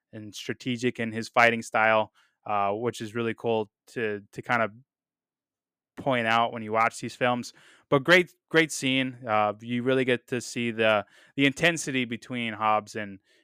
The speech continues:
and Dom during this chase sequence for sure. Uh, next scene, uh, this is the getting the team together montage. This is where Dom lays it out and, and the, each, uh, element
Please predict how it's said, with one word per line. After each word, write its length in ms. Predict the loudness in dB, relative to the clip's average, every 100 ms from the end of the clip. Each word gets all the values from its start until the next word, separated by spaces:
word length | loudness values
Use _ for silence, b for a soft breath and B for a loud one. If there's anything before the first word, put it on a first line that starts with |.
| _
and 140 | -12 -2
Dom 540 | 0 2 -2 -6 -18 _ -6
during 280 | -6 -4 -10
this 200 | -12 -12
chase 300 | -10 -10 -10
sequence 360 | -14 -14 -16
for 120 | -18
sure. 340 | -8 -4 -4 -6 _ _ _ _ _ _ _ _ _ _ b b b b b -2
Uh, 280 | 2 2 4
next 280 | 4 4
scene, 500 | 0 0 0 -2 -6 -14 0
uh, 400 | 4 6 6 4
this 240 | 2 -2
is 200 | -4 -8
the 160 | -4 -2
getting 460 | 2 2 2 -4 -10
the 80 |
team 360 | -10 -10 -10 -10
together 320 | -4 -4 -2
montage. 720 | -2 -4 -2 2 2 0 -4 b b b -12
This 160 | -10
is 100 | -8
where 120 | -6 2
Dom 360 | 4 4 2
lays 300 | 2 0 2
it 80 | 2
out 280 | 4 4 0
and, 380 | -6 -8 -12 -12
and 240 | -12 -12
the, 100 | -14
each, 440 | -12 -12 -14 -14 -6
uh, 360 | -2 -2 -2 -6 _ _ _ _ _ _ _ _ _ 2
element 380 | 4 2 -2